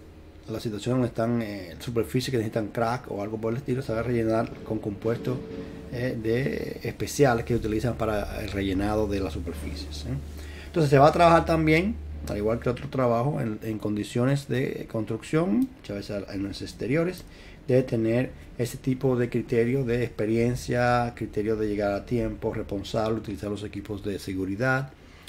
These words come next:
utilizar las herramientas adecuadas y también, eh, pues, ser un profesional en este tipo de trabajo. Así que si usted tiene una experiencia,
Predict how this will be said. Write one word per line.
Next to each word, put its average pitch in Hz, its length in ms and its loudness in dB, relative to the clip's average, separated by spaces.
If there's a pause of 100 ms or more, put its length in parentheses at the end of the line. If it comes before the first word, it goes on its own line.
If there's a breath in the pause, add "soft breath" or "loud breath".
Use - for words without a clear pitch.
(120)
utilizar 101 260 -4
las 101 120 -6
herramientas 120 800 0
adecuadas 139 640 2 (520 loud breath)
y 175 120 -2
también, 170 560 6
eh, 151 100 6
pues, 143 200 -6
ser 123 120 4
un 127 80 6
profesional 104 680 -2
en 92 280 -8
este 90 180 -10
tipo 90 420 -10 (340 soft breath)
de 92 160 -4
trabajo. - 460 -10
Así 180 180 0
que 175 260 4 (260 loud breath)
si - 120 0
usted 165 160 2
tiene 196 160 6
una 190 100 6
experiencia, 143 720 4